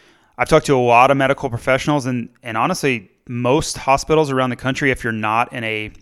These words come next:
coronavirus hotspot, are pretty empty. They're actually furloughing empo-, uh, hospital employees in a lot of places because they don't have enough business right now. Um, and you,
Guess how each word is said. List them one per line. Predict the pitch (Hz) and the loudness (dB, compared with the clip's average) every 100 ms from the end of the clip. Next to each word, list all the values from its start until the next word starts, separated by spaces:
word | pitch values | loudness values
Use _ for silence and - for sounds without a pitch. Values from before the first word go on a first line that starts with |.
| _ | _
coronavirus | - 131 127 120 113 - | -4 -2 0 0 -2 0
hotspot, | 123 - 170 180 - | -4 -2 -2 -2 -4
are | |
pretty | - 190 160 | -8 -6 -4
empty. | 139 190 110 101 _ _ _ _ - | -4 -6 -10 -18 _ _ _ _ -2
They're | 139 | 2
actually | 160 - 135 | 2 2 -2
furloughing | - 139 151 143 131 131 123 117 - _ 131 | 0 2 4 4 4 2 -2 -6 -10 _ -8
empo-, | 117 - - | -4 -4 -4
uh, | 123 107 | -4 -2
hospital | - 139 - 127 | 0 -2 0 -2
employees | 113 - 127 151 131 113 | -2 -4 -2 0 0 -2
in | 117 | -4
a | |
lot | 110 113 | 0 0
of | 110 | 0
places | 120 - 117 | -4 -4 -8
because | 120 - 120 | -8 -4 -4
they | 117 | -2
don't | 117 123 | -2 -2
have | 107 117 | -4 -4
enough | 117 107 | -4 -6
business | - 127 127 - | -4 -4 -4 -6
right | 104 | -8
now. | 101 101 101 - _ - - _ _ _ | -8 -8 -8 -12 _ -20 -20 _ _ _
Um, | - 110 107 107 107 104 - - | -6 -4 -4 -4 -6 -10 -14 -10
and | 123 113 104 - | -8 -8 -10 -18
you, | - | -14